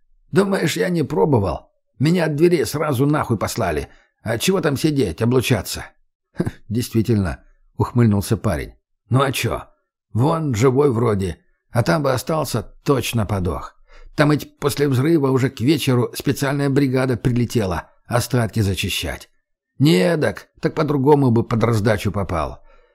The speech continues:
Так что вот. Ну а ты как в эти края забрёл?" "Да примерно так же, как и ты", отмахнулся Макс. И, не моргнув глазом, продолжил сочинять на ходу. "Тоже за работу у Морзе прознал.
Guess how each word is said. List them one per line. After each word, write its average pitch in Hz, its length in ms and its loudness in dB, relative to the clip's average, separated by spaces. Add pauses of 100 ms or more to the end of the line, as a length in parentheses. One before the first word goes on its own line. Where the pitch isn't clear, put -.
(140)
Так 143 160 -2
что 139 200 0
вот. 98 360 -6 (280)
Ну 165 220 4
а 160 100 0
ты 156 160 -4
как 147 220 -2
в 143 40 0
эти 139 200 0
края 127 380 0
забрёл?" 104 580 -2 (580)
"Да 113 140 2
примерно 131 500 2
так 127 240 -2
же, 123 140 0
как 123 200 -2
и 110 60 2
ты", 101 400 0 (240)
отмахнулся 104 640 0
Макс. 87 380 -4 (360)
И, 123 80 2
не 123 80 6
моргнув 123 440 2
глазом, 123 540 2
продолжил 113 460 2
сочинять 110 500 -2
на 104 80 0
ходу. 87 460 -4 (180)
"Тоже 101 460 2 (100)
за 123 160 4
работу 127 380 4
у - 20 4
Морзе 120 380 4
прознал. 92 540 -2